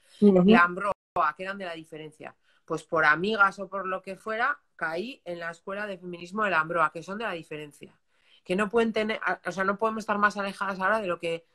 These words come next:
Speaker 2: el feminismo
Speaker 1: Ya, de aquel discurso.
Speaker 2: eh, de, de ese discurso. Pero las adoro, las quiero y voy con ellas,
Speaker 1: Claro.
Speaker 2: la Mani, y las achucho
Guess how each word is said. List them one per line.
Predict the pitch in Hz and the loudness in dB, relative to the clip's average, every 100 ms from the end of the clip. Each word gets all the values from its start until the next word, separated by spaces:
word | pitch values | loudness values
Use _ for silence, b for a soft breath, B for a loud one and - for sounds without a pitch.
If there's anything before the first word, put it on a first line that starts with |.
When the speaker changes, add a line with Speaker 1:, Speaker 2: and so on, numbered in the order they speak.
| _ | _
Speaker 2:
el | 170 | -10
feminismo | 175 175 175 190 208 208 | -6 -6 -4 -6 2 8
Speaker 1:
Ya, | 156 139 _ | 8 6 _
de | 156 | 4
aquel | 151 160 | 6 6
discurso. | 156 - 143 | 6 4 2
Speaker 2:
eh, | 190 - - _ | -2 -4 -20 _
de, | 143 175 175 196 | -8 2 4 4
de | 190 | 2
ese | 202 208 | -4 -4
discurso. | 185 196 175 160 - _ _ _ _ | -6 -8 -8 -8 -10 _ _ _ _
Pero | 151 139 | -10 -10
las | 127 131 - | -8 -10 -8
adoro, | 139 139 175 240 | -4 -2 0 0
las | 214 - - | 0 -4 -8
quiero | 175 190 254 294 | -6 2 4 2
y | 156 | 0
voy | 151 196 | -4 -4
con | 202 185 | -2 -4
ellas, | 220 | 6
Speaker 1:
Claro. | 262 143 | 8 8
Speaker 2:
la | 165 | 6
Mani, | 170 208 254 294 - | -2 -2 -2 -6 -6
y | |
las | 185 170 - | -8 -8 -8
achucho | - 160 - 202 - 269 196 | -8 -8 -12 -14 -2 0 0